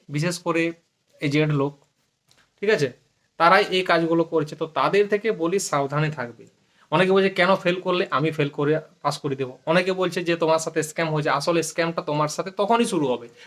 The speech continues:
যখন তুমি কাউকে তোমার সেখানের কথাগুলো বলে দেবে, কারণ ওই লোকগুলো ভেতরে ঢুকতে পারছে না,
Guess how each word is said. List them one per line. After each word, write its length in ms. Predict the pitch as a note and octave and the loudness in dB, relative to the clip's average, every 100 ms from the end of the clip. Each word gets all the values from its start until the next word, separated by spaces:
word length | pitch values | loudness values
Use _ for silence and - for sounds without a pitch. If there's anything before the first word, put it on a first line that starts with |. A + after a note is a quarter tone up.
| - | -2
যখন 260 | E3+ E3+ G3+ | 0 2 0
তুমি 200 | G#3 G#3 | -2 2
কাউকে 320 | D#3+ E3 F3+ | 2 2 0
তোমার 240 | F3+ F#3 G#3 - _ _ _ _ _ _ - _ _ _ | 0 2 0 -4 _ _ _ _ _ _ -20 _ _ _
সেখানের 480 | - F3 F#3 F3 G3+ - _ | 0 2 4 2 0 -4 _
কথাগুলো 460 | E3+ F3 A3 G#3+ G#3 | 0 4 4 6 4
বলে 240 | D3+ C3+ | 4 2
দেবে, 160 | A#2+ A2+ | -2 -6
কারণ 260 | - E3 F#3 F#3 | 2 2 2 2
ওই 180 | F#3+ A#3 | 4 6
লোকগুলো 460 | A#3 G#3+ F#3+ A3 | 4 2 0 0
ভেতরে 360 | F3 A3 C#4+ C4 | 2 2 4 4
ঢুকতে 260 | G3+ - | 2 0
পারছে 300 | E3 C3 - | -2 -2 -4
না, 100 | A#2+ | -12